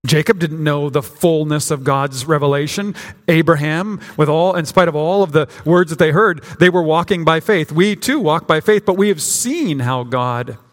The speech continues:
has opened the way to heaven through his Son, Jesus Christ, the promise sealed by his blood that we will remember next Lord's Day as we come to celebrate Lord's Supper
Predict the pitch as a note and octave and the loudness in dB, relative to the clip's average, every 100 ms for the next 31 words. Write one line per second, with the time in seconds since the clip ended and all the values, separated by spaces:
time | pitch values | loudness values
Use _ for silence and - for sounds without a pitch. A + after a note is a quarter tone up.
0 | _ _ _ _ - C#3+ D#3+ D#3 C#3+ C3+ | _ _ _ _ -2 0 0 0 -4 -4
1 | B2 C3+ B2+ A#2+ A#2+ C3 A#2+ A#2+ B2 B2 | -2 0 0 -2 -6 -4 -2 -4 -10 -16
2 | _ _ _ _ _ _ _ _ - C#3+ | _ _ _ _ _ _ _ _ -6 -4
3 | C3+ - E3+ C#3+ B2 A2+ C3 B2+ A#2+ - | -4 -4 -4 -4 -6 -6 -6 -6 -8 -4
4 | C3+ C3+ A#2 - - - _ _ _ _ | -4 -4 -6 -12 -16 -20 _ _ _ _
5 | _ _ - B2+ D3 D#3 D3 C3 - E3 | _ _ -8 -4 -2 -2 -4 -6 -6 -2
6 | E3 D3+ C#3+ C3+ C3 A#2+ C#3 D#3+ C#3 A#2+ | -2 0 0 0 -4 -2 0 0 -4 -6
7 | - _ _ _ _ _ _ _ _ _ | -10 _ _ _ _ _ _ _ _ _
8 | _ _ _ _ _ _ _ _ - D3+ | _ _ _ _ _ _ _ _ -10 -6
9 | D3 C3+ B2+ C3 C3 C#3+ C3+ C3 C#3+ - | -4 -4 -2 -2 -2 -2 -2 -2 -4 -6
10 | - - C#3+ C#3 E3 C3+ C3 C3 C3 B2 | -12 -10 -4 -2 -2 -2 -2 0 -2 -4
11 | A#2 C#3 C3 A#2 - C#3 D3+ C#3+ A#2+ A#2+ | -4 -2 -2 -6 -4 0 0 -2 -8 -10
12 | - C3+ B2+ D3+ C#3+ C#3 C#3+ D3 C#3+ C3 | -8 -6 -2 0 0 0 -2 -2 -6 -4
13 | - D3+ D3 A#2 - | -4 -2 -2 -6 -14